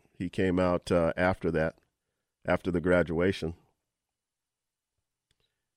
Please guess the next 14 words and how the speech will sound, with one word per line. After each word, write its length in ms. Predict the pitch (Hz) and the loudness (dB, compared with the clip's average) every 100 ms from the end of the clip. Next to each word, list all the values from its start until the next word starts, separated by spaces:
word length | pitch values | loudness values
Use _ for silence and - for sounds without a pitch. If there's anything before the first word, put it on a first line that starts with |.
| _ _ _ _ _ _ _ _ _ _ _ _ _ - | _ _ _ _ _ _ _ _ _ _ _ _ _ 2
Al 200 | 95 107 | 6 8
Hunter 240 | 101 104 | 8 6
back 280 | 92 95 98 | 6 6 6
in 80 | 95 | 2
seventy-seven, 680 | - 101 101 95 98 104 87 | 2 4 4 2 2 2 4
running 260 | 92 98 | 2 2
back, 300 | 92 98 101 | 4 2 2
fourth 240 | - 101 98 | 0 -2 2
round. 320 | 101 98 101 | 2 2 0
He 80 | 104 | -2
was 120 | 123 | -4
a 40 | |
Seattle 320 | 104 110 95 92 | -4 0 2 0
Seahawk 360 | 92 98 104 | -2 -2 -2